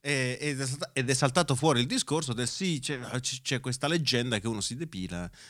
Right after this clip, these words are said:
per far apparire il proprio membro più lungo di quello che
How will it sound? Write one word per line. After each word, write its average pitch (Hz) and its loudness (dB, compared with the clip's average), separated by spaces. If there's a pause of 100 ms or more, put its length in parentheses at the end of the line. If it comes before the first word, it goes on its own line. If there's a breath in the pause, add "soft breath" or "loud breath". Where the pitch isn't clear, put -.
(140 loud breath)
per 135 -4
far 131 2
apparire 117 -2
il 113 -6
proprio 120 -2
membro 107 2
più 175 2
lungo 127 6
di 110 2
quello 98 0
che 98 0